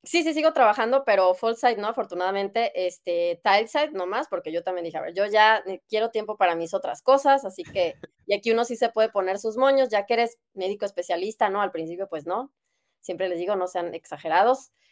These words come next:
Speaker 1: Eh, pero bueno, otra vez, yo busqué un hospital que sí aceptara eso, no todos lo
Speaker 2: Ujú.
Speaker 1: aceptan, pero uno donde dije, A ver, yo tengo muchas cosas que hacer, entonces yo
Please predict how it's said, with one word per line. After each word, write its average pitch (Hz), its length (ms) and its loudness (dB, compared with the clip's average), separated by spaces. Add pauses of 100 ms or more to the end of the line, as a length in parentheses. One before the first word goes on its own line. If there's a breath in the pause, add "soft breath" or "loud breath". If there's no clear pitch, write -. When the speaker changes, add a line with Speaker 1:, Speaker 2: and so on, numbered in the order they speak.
(240)
Speaker 1:
Eh, 175 640 6
pero 220 260 8
bueno, 202 280 4
otra 185 280 4
vez, 254 340 2
yo 185 180 0
busqué 208 240 -4
un 202 80 -4
hospital 208 500 0
que 233 100 -2
sí 208 140 -4
aceptara 175 480 2
eso, 285 320 -2
no 185 140 -4
todos 190 260 0
lo 175 60 0
Speaker 2:
Ujú. 165 80 -2
Speaker 1:
aceptan, 214 360 -6
pero 175 220 0
uno 185 140 -4
donde 170 180 -6
dije, 165 120 -6
A - 20 -2
ver, 165 100 -6
yo 233 220 0
tengo 208 320 -4
muchas 214 300 -8
cosas 190 260 -8
que - 100 -12
hacer, 247 360 0 (480)
entonces 214 760 0
yo 185 440 6